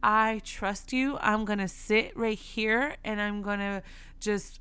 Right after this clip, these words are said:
keep praying and keep thanking you and just understand that your timing is better, your way is better, and I thank you for what you've done and how you've done it.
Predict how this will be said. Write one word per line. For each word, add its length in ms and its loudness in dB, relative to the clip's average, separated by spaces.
keep 220 -2
praying 540 8
and 120 -4
keep 220 -6
thanking 480 -4
you 220 -2
and 240 -6
just 200 -4
understand 600 -2
that 220 -6
your 200 -2
timing 400 -4
is 180 -6
better, 440 2
your 220 0
way 260 2
is 220 -2
better, 340 2
and 160 -4
I 80 0
thank 420 -4
you 140 -2
for 220 -8
what 240 -2
you've 260 -4
done 240 -4
and 140 -6
how 160 -6
you've 280 -6
done 240 0
it. 180 -2